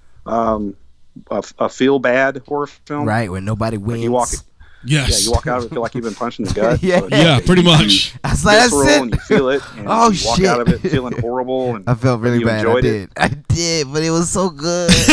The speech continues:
Speaker 1: Yeah,
Speaker 2: I
Speaker 1: but
Speaker 2: was
Speaker 1: it's
Speaker 2: like,
Speaker 1: not a,
Speaker 2: "Oh."
Speaker 1: it's not a feel-good movie. I mean, Circus of the Dead and
Speaker 2: It's
Speaker 1: Bambi
Speaker 2: not.
Speaker 1: are, like, right there together
Speaker 3: Yeah.
Speaker 2: The whole
Speaker 1: as being
Speaker 2: time.
Speaker 1: feel-bad movies.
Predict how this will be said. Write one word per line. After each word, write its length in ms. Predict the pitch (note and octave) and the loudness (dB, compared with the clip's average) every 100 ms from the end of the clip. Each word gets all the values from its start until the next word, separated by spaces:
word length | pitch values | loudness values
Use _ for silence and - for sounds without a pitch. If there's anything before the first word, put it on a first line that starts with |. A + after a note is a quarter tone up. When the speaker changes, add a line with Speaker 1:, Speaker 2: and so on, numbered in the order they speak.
| - - - - | 2 0 0 0
Speaker 1:
Yeah, 100 | B3+ B3 | 0 0
Speaker 2:
I 360 | A#3+ E3 F#3 | 2 2 4
Speaker 1:
but 20 | F3+ | 4
Speaker 2:
was 80 | |
Speaker 1:
it's 20 | F3 | 2
Speaker 2:
like, 160 | F3 - | 0 0
Speaker 1:
not 20 | |
a, 40 | C#3+ | 0
Speaker 2:
"Oh." 180 | F3 G3+ | 0 0
Speaker 1:
it's 100 | - | -2
not 140 | F#3 | -8
a 60 | C#3+ | -4
feel-good 500 | E3+ E3 D3 D#3 C#3 | -2 -2 -4 -6 -6
movie. 240 | C3 A#2+ | -8 -6
I 40 | D#3+ | -6
mean, 180 | A2 G#2 | -4 -2
Circus 320 | G3 E3 E3 | -2 -2 -6
of 100 | D3+ | -4
the 60 | D3+ | -2
Dead 160 | C#3+ | 0
and 80 | A#2 | -2
Speaker 2:
It's 60 | G2 | -2
Speaker 1:
Bambi 580 | B2+ C#3+ C#3+ C3+ A2+ - - | -2 0 -2 -2 -4 -8 -4
Speaker 2:
not. 120 | D#3+ - | -4 -2
Speaker 1:
are, 140 | A2 | -2
like, 200 | A2 G#2 | 0 0
right 240 | A2 A#2+ - | -2 -2 0
there 160 | B2+ | -2
together 460 | A#2 A#2+ A#2 G#2+ - | 0 -2 -2 -2 -2
Speaker 3:
Yeah. 880 | G#2 G#2 G2+ G2+ G2+ G2 G2 G2 G2+ | 0 4 4 4 4 4 4 4 2
Speaker 2:
The 60 | E3 | 0
whole 160 | E3+ | -2
Speaker 1:
as 40 | D3+ | -2
being 120 | B2 | -2
Speaker 2:
time. 340 | B2+ A2+ F2 - | -2 -4 -8 -4
Speaker 1:
feel-bad 420 | C#3 A#2+ A#2+ G#2+ | -2 0 0 -2
movies. 440 | A2+ G2 - - | -8 -10 -20 -20